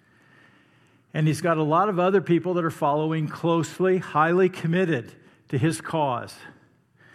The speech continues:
But he wants to be very clear about what's ahead. He knows what's ahead for him. He knows he will lay down his life. He knows that to follow him will be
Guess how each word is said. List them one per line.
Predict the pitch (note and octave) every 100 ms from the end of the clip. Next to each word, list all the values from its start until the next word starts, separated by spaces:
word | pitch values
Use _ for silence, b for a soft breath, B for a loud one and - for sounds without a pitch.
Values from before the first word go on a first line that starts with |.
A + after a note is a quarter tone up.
| b b b b b
But | - G#2
he | F#3
wants | G3 F#3 -
to |
be | D#3+ D#3
very | E3 G3+ A#3
clear | G#3 - A#3 G3+ D3
about | C#3+ D3 C#3+
what's | D#3 D#3
ahead. | D3+ D#3 C3+ G#2 G2+ - _ _ _ _ b b b b b b
He | - F3 G#3+
knows | G3+ A3 G3 D3+ C#3+ -
what's | E3 E3
ahead | C#3+ D#3
for | D#3 C#3+
him. | D3 B2 A2 - _ b b b b b _ _ _ _
He | - G3 G3+
knows | G3 G3 E3+ C#3 -
he | E3+
will | D#3 C#3+
lay | C#3 C#3
down | C3 B2+
his | A#2+ A2+
life. | A#2 A#2 G#2+ G2+ - _ _ _ b b b b b
He | - G#3+ G3
knows | G3+ G3+ F3+ A#2+
that | D#3 D3+
to | C#3+ -
follow | - - E3+ F3 F#3 F#3+ E3
him | C3 F3 D#3+ C#3+
will | D3 C#3+
be | B2+ D3 C3+